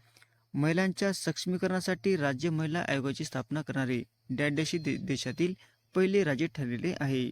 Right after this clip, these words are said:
महिलांच्या सक्षमीकरणासाठी राज्य महिला आयोगाची स्थापना करणारे डॅश डॅश हे देशातील पहिले राज्य ठरलेले आहे. ऑप्शन क्रमांक तीन म्हणजे महाराष्ट्र, हे आपलं योग्य आन्सर होईल. प्रश्न क्रमांक सहावा मित्रांनो,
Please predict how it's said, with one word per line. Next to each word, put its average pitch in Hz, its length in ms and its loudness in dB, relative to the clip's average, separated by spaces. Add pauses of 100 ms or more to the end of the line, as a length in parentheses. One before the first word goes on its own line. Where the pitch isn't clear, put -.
(140)
महिलांच्या 131 520 -2
सक्षमीकरणासाठी 151 1000 -2 (480)
राज्य 151 320 2
महिला 180 280 2
आयोगाची 143 440 0
स्थापना 143 360 -4
करणारे 139 440 -2 (360)
डॅश 160 220 2
डॅश 185 240 2
हे 185 60 2
देशातील 165 440 0 (160)
पहिले 185 260 4
राज्य 127 240 0
ठरलेले 123 520 -2
आहे. 131 380 0 (1900)
ऑप्शन 170 280 0
क्रमांक 185 340 0
तीन 190 240 2 (160)
म्हणजे 135 260 0
महाराष्ट्र, 135 680 -2 (200)
हे 135 140 -6
आपलं 131 320 -4
योग्य 131 380 -2 (100)
आन्सर 135 280 -2 (120)
होईल. 131 420 2 (840)
प्रश्न 151 240 0
क्रमांक 190 480 0
सहावा 147 480 2
मित्रांनो, 190 360 0